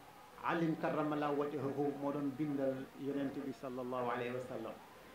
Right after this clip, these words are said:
Waaye Ali bi mu bindee, "Min Muhammadin Rasulullah", Sahl def na ko, "Laa,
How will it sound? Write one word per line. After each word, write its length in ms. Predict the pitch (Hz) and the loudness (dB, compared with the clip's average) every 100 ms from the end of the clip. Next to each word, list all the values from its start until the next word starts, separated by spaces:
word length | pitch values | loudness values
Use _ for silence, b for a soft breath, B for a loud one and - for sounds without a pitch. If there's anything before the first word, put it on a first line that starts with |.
| - - - - - - - - - - - - - - - - - - - - - - - - - - - - | -18 -18 -18 -18 -18 -18 -18 -16 -16 -16 -18 -18 -18 -18 -18 -18 -16 -16 -16 -16 -16 -16 -16 -16 -16 -16 -14 2
Waaye 200 | 175 226 | 10 12
Ali 260 | 233 269 269 | 12 12 12
bi 100 | 240 | 12
mu 100 | 269 | 12
bindee, 480 | 226 254 240 226 233 | 12 12 12 12 12
"Min 220 | 220 269 | 12 10
Muhammadin 840 | 247 233 226 247 240 240 220 220 208 | 12 10 10 8 8 8 8 8 8
Rasulullah", 880 | 220 240 220 208 202 214 233 233 - - - - - - - - - - - - - - - - - | 8 6 6 6 10 12 12 8 0 -10 -12 -12 -12 -12 -14 -14 -14 -14 -14 -14 -14 -14 -14 -12 0
Sahl 260 | 180 151 | 4 4
def 140 | 147 139 | 2 0
na 60 | 143 | 0
ko, 140 | 147 | 0
"Laa, 280 | 175 226 247 | 2 2 2